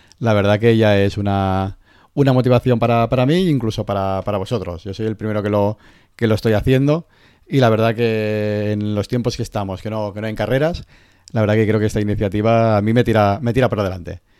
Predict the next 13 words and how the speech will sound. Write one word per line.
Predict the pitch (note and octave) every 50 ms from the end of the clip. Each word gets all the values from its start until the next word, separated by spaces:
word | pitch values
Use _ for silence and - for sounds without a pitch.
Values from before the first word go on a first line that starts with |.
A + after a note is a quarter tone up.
| _ _ _ _ _
Y | - A#2+ A2+ A2+ A2+ A2 G#2+
me, | G#2+ A#2 B2
me | A#2+ A#2+
hace, | - - A#2 A2+ A2 A2 A2 G#2 G#2 G#2 G#2+
nada, | G#2 G#2+ G#2+ G2+ F2+ F2
continuar | F2+ - G2 F#2 G#2+ G2+ G#2+ A#2+ C3 D3 D#3 E3 D#3
y | C3 A#2+ A#2
ser | - A#2+ A2+
el | A2 F#2+
primero | G#2 A2 A2 G#2+ G2
que, | A2 A2 A2 G#2+ G2+
que | A#2
sale | A#2 - D#3 D3+ D#3 F3 G3 G3+